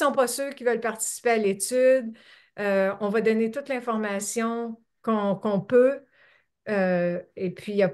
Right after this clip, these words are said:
il y a pas, il y a pas d'obligation après nous avoir contactés de faire partie de l'étude. Ça, c'est, c'est, c'est clair, là, que c'est volontaire, c'est, c'est,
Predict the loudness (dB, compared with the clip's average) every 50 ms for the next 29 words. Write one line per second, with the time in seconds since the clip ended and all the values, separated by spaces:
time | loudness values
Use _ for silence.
0 | -4 _ _ -2 0 0 0 0 0 2 2 2 -2 -4 -2 -2 -2 -2 -2 -12
1 | _ _ _ _ _ _ 2 2 2 2 0 -2 -2 -2 -2 2 4 4 4 4
2 | -2 -4 -4 -2 -2 -2 -2 -2 -6 -8 -16 _ _ _ _ _ _ -6 -6 -4
3 | -2 -2 0 0 2 2 2 2 0 -2 -2 -4 -6 -4 -2 -4 -4 -4 -4 -6
4 | -2 -2 -2 -2 0 -4 -4 -2 -4 -6 -6 -6 -10 -10 -6 -2 -2 -2 -2 -4
5 | -4 -2 0 2 2 0 0 -2 -4 -10 -16 _ _ -12 -6 -6 -4 -4 -4 -2
6 | -2 -2 -2 -4 -4 -6 -6 -6 -6 -6 -10 -10 -10 -12 -14 -12 -8 -8 -8 -6
7 | -6 -4 -4 -4 -4 -6 -8 -8 -6 -6 -6 -6 -6 -6 -4 0 2 2 2 2
8 | 0 2 4 4 6 4 4 2 0 -2 -2 0 -2 0 0 -2 -2 -4 -6 -8
9 | -8 -6 -4 -4 -4 -4 -8 -10 -18 -20 -20 -20 -20 _ -10 -6 -2 -2 -2 -2
10 | -2 -6 -8